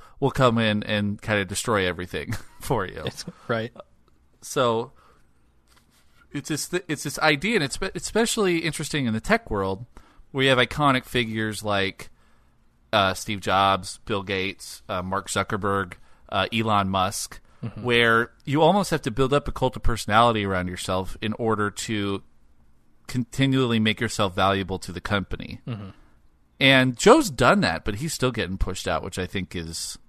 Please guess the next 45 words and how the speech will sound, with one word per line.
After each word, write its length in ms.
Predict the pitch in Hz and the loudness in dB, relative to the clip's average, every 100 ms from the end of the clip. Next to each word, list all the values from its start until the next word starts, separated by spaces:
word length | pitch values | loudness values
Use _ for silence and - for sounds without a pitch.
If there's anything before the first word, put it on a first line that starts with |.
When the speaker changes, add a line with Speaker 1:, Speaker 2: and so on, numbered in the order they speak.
| _ _ _ _ _ _ - | _ _ _ _ _ _ -6
Speaker 1:
weird 600 | 107 117 120 123 127 123 - | 2 4 6 4 0 -8 -6
and 440 | 120 104 101 92 - - - _ _ _ | -2 0 0 -4 -8 -14 -18 _ _ _
a 40 | 277 | -4
little 240 | 285 247 | 0 0
premature. 640 | 208 233 233 214 - 214 196 | 0 -2 -2 -4 -2 -2 2
But 260 | 139 131 - - - | 2 2 -6 -20 -6
this, 240 | 165 160 - | -2 -2 0
I 100 | 151 | 0
feel 160 | 147 202 | 4 4
like 140 | 180 | 4
it's, 140 | 165 - | 0 -4
it's 200 | 147 147 | -4 -2
a 80 | |
theme 420 | 127 - 185 160 117 | -2 0 2 2 0
that's 200 | 107 123 | -2 0
running 200 | 117 107 | 0 0
through 120 | 120 | -4
this 140 | 107 | -4
whole 160 | - 107 | -2 0
episode. 320 | 101 - 98 | 0 -2 -2
It's 80 | 92 | -4
kind 160 | 120 110 | 0 2
of 20 | |
that 160 | 101 | 6
power 300 | - 113 113 | 8 8 8
creep 240 | - 117 107 | 4 -4 -2
of 100 | 92 | 0
business, 460 | 107 98 92 90 - - - | 0 0 -4 -6 -12 -12 -4
and 100 | 107 | 4
how 160 | 123 | 4
comfortable 560 | 131 151 139 117 107 101 | 4 0 -2 -2 0 2
are 180 | 117 123 | 4 4
you 360 | 92 82 55 - - - _ - | 2 -4 -8 -12 -16 -20 _ -8
with 440 | 110 113 110 - - - _ _ - | 0 0 0 -6 -18 -20 _ _ -6
becoming 520 | 113 107 107 98 92 | -4 -2 -2 -2 -4
successful? 640 | - - 95 85 - - | -8 -4 -4 -4 -8 -10
Because 240 | - - 110 | -10 -6 0
that's 240 | 135 - | 0 2
really 160 | 135 113 | 0 -2
what 140 | 104 | -4
people 180 | 113 104 | -6 -4
are 60 | 95 | -2
Speaker 2:
Right. 80 | |
Speaker 1:
wrestling 340 | 98 95 87 85 | -2 -4 -8 -8
with 260 | - - | -10 -14